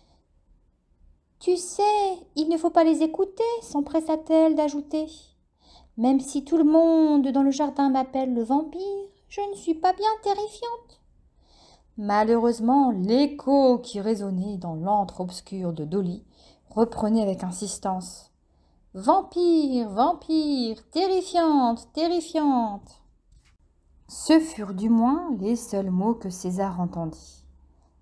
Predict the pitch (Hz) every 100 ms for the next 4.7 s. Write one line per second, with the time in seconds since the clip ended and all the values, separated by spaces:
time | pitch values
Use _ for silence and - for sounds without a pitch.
0 | - 185 175 202 311 302 247 220 208 185
1 | 170 - - 170 - 330 269 254 - 190
2 | 175 - - 170 190 262 185 180 - 208
3 | 254 - _ - 247 359 - - _ _
4 | - 165 277 320 214 262